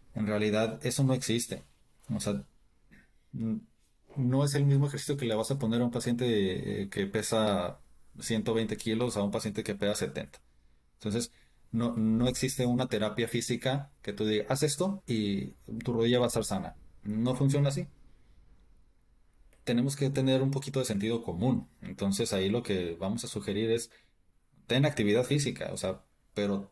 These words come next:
tenla, no, no es de, "Ah, me voy a meter al gimnasio y no voy a ir", o, "Ah, estoy saliendo a caminar y ya mañana no voy". O sea, tienes que cambiar tu estilo de vida, debes de ad-,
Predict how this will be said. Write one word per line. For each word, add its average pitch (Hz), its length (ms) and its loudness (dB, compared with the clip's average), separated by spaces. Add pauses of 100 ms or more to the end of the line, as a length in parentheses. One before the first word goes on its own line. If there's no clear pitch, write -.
(120)
tenla, 110 400 2
no, 107 260 0
no 117 240 -2
es 127 200 -2
de, 107 480 0
"Ah, 127 100 -2
me 143 80 2
voy 139 100 4
a - 40 2
meter 135 200 0
al 135 60 -2
gimnasio 120 420 -2
y - 40 0
no 110 120 0
voy 117 140 2
a 101 60 0
ir", 107 300 0
o, 98 400 -2 (180)
"Ah, 151 180 0
estoy 151 320 0
saliendo 143 360 2
a 139 60 -2
caminar 127 580 0
y 101 560 -2
ya 110 160 0
mañana 120 280 4
no 113 140 4
voy". 113 320 2 (340)
O 107 100 -4
sea, 104 200 -4 (540)
tienes 135 240 2
que 143 60 -2
cambiar 139 420 2
tu 143 60 0
estilo 117 280 -2
de 101 60 2
vida, 98 240 2
debes 120 260 0
de 113 80 2
ad-, 101 180 -2